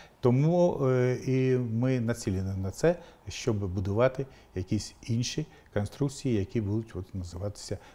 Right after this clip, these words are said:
малими модульними реакторами. Які це будуть реактори, я ще не знаю. І ніхто з-, зараз не знає, е, тому що їх ще немає. Коли з'явиться, тоді ми побачимо і будемо аналізувати.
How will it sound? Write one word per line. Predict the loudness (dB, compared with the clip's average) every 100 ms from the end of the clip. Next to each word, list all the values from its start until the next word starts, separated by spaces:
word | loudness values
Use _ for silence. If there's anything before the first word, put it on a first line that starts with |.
| -4
малими | 2 4 4
модульними | 2 -2 -2 -2 -4
реакторами. | -4 -6 -12 -20 -20 _ -6
Які | 0 -2
це | 4 4 4
будуть | 2 0 2 0 -2 0
реактори, | 2 2 -2 -8 -8 -14 -2
я | 0
ще | 0 0
не | -2
знаю. | -2 -4 -8 -18 -20 -6
І | 2 4 4 2
ніхто | -2 -2 -2 -2
з-, | -8 -6 -2
зараз | -2 -2 -6
не | -8
знає, | -2 0 -2 -6 -18 -12 -2
е, | 0 2 0 -2
тому | 0 2 2 0 -2
що | -10 -4 0 0 -2
їх | -6 -6
ще | -8 -6
немає. | -6 -8 -16 -20 -20 -20 -20 -20 -20 2
Коли | 8 10 10
з'явиться, | 10 12 10 6 0 0 -4 -20 -20 -20 -2
тоді | 0 2 2
ми | 2
побачимо | 2 2 2 -2 -4 -2
і |
будемо | -2 -4 -4
аналізувати. | -4 -4 -4 -8 -12